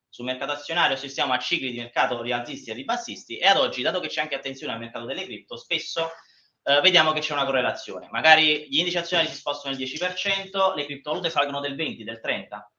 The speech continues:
perché poi è tutto collegato. Se sale il Bitcoin, molto spesso salgono anche le altre criptovalute. Ok,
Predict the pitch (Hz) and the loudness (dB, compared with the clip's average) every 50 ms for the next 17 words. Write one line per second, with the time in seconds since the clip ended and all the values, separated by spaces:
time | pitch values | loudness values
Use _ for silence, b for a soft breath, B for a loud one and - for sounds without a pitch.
0 | _ _ _ 117 113 143 165 165 147 - - 208 - - 175 151 147 131 123 107 | _ _ _ -10 -6 -2 2 2 2 2 0 -6 -4 -4 -2 -2 0 0 0 0
1 | 104 87 - - 92 92 - _ _ _ - 175 170 - - 170 151 143 135 135 | 0 -2 -4 -6 -10 -14 -14 _ _ _ -6 -6 -6 0 0 2 2 2 0 -2
2 | 135 135 - 175 170 165 160 151 143 135 143 156 160 156 175 165 - - 135 123 | -8 -10 -10 -4 0 2 2 2 0 -2 -4 -4 -4 -4 -6 -8 -6 -8 -8 -8
3 | - - 120 - 127 123 127 123 131 139 143 139 135 - 135 131 127 123 - 120 | -8 -8 -6 -2 -2 -2 -2 -2 0 0 0 0 0 -2 2 2 2 2 2 -2
4 | 110 110 110 - _ 107 101 95 95 - - 101 101 - _ _ _ _ _ _ | -8 -10 -12 -14 _ -8 -8 -8 -8 -10 -14 -14 -14 -16 _ _ _ _ _ _
5 | _ _ _ _ _ _ _ _ _ _ _ _ _ _ _ _ _ _ _ _ | _ _ _ _ _ _ _ _ _ _ _ _ _ _ _ _ _ _ _ _
6 | _ _ _ _ _ _ - 123 - - - - 107 101 101 98 117 156 202 - | _ _ _ _ _ _ -10 -10 -10 -10 -14 -14 -12 -10 -8 -8 -8 -8 -10 -12
7 | - | -14